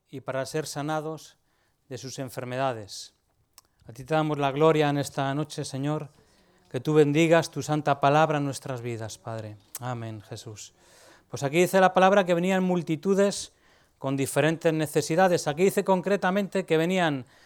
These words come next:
para oírle y también para recibir sanidad de sus enfermedades. Entonces a estas personas les estaba moviendo a muchos la curiosidad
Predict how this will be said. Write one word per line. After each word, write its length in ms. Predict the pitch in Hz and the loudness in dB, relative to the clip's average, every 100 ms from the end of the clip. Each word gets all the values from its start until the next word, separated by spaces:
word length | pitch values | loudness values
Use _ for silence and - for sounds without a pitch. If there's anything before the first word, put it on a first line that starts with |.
| _ - | _ 4
para 260 | 156 147 | 6 6
oírle 520 | 160 214 202 185 220 214 - _ - _ - | 8 6 6 0 -4 -6 -18 _ -20 _ -16
y 120 | 131 | -6
también 480 | 135 143 160 170 165 | -2 0 2 2 2
para 180 | 165 | 0
recibir 640 | 151 147 - 147 165 170 160 _ _ _ | 0 -4 -6 -2 0 -2 -6 _ _ _
sanidad 440 | - 131 131 139 | -6 -2 2 2
de 80 | 127 | 2
sus 240 | 117 131 127 | -2 -6 -10
enfermedades. 880 | 113 127 120 123 120 110 101 - - _ _ _ _ _ _ _ - _ _ _ - - - | -8 -6 -4 -2 -2 -4 -10 -16 -18 _ _ _ _ _ _ _ -20 _ _ _ -20 -20 -10
Entonces 400 | 131 185 165 - | -2 2 4 4
a 80 | 202 | 2
estas 260 | - 208 | 2 0
personas 680 | - 185 - 214 214 202 - - - - _ _ - | 2 2 4 2 2 0 -6 -16 -20 -20 _ _ -6
les 160 | 139 | -2
estaba 320 | 147 - 190 196 | -2 4 4 6
moviendo 420 | 190 196 190 180 | 4 4 4 2
a 60 | |
muchos 400 | 190 202 - 147 | 2 0 -4 -4
la 100 | 143 | -4
curiosidad 840 | 139 151 147 143 160 156 190 208 | -2 -2 0 0 0 4 4 4